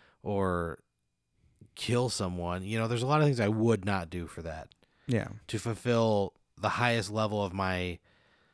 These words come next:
Speaker 1: uh, passion.
Speaker 2: So y-, you say all that, and he goes, "All right, look, I'll come clean." Suddenly, you hear, uh, the howl of a wolf in the distance.
Speaker 1: Yeah.
Speaker 2: And he goes,
Speaker 1: That's
Speaker 2: he kinda, like,
Speaker 1: weird.
Speaker 2: turns around, and he goes, <sighs>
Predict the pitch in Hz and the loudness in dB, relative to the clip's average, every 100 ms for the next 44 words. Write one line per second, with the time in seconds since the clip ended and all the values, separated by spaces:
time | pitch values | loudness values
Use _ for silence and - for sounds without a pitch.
0 | _ _ _ - 80 78 - 107 95 85 | _ _ _ -8 -6 -6 -6 -2 -2 -2
1 | - 55 57 - _ _ - - - _ | -6 -10 -18 -20 _ _ -20 -20 -20 _
2 | _ _ _ - 156 143 135 139 _ - | _ _ _ 6 10 12 10 6 _ -20
3 | - 156 143 170 151 135 120 113 127 113 | -10 -2 2 6 8 8 4 2 0 2
4 | 117 110 - 160 147 131 98 - 131 127 | 2 2 8 8 8 6 4 2 2 2
5 | - 143 - 117 87 92 - _ _ _ | 2 0 -2 -4 -4 -8 -16 _ _ _
6 | _ - - 160 160 165 165 156 143 120 | _ -6 6 8 8 6 2 2 2 4
7 | 127 117 107 104 98 95 104 120 117 120 | 6 6 6 4 2 0 0 4 4 4
8 | 110 101 107 127 - - - 113 123 120 | 2 2 2 0 -4 -8 -2 0 0 -2
9 | 135 139 - - 95 78 - _ _ _ | -6 -8 -10 -4 -4 -4 -8 _ _ _
10 | _ _ - 113 104 101 95 - 127 139 | _ _ -2 0 2 2 -2 -2 2 4
11 | 120 101 - _ _ - 123 120 107 107 | 4 0 -6 _ _ -2 0 0 0 0
12 | 120 127 101 101 98 - - _ _ _ | 0 -2 -2 -2 -4 -8 -16 _ _ _
13 | _ _ _ _ | _ _ _ _